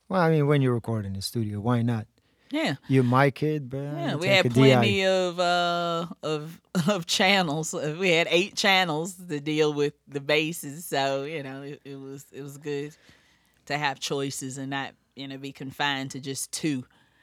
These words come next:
Speaker 2: in a recording situation. It, it's a little bit, it's better for a live situation to have the two option, but, you know, having that third option of something further away from the instrument, um,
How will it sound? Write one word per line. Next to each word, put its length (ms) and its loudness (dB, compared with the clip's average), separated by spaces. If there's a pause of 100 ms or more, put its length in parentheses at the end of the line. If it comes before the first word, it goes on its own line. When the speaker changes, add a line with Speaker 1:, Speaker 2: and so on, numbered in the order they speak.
(680)
Speaker 2:
in 160 -8
a 80 -6
recording 640 -4
situation. 840 -8
It, 340 -4
it's 220 4
a 60 -4
little 240 2
bit, 180 0
it's 300 -2
better 400 2
for 240 -4
a 60 -4
live 360 2
situation 800 -4
to 80 -6
have 260 -6
the 100 -10
two 220 -6
option, 440 -2
but, 280 -6
you 120 2
know, 100 8
having 320 6
that 280 0
third 320 6
option 420 4
of 120 -6
something 560 -6
further 380 0
away 240 0
from 240 -8
the 160 -4
instrument, 580 -8 (920)
um, 720 -2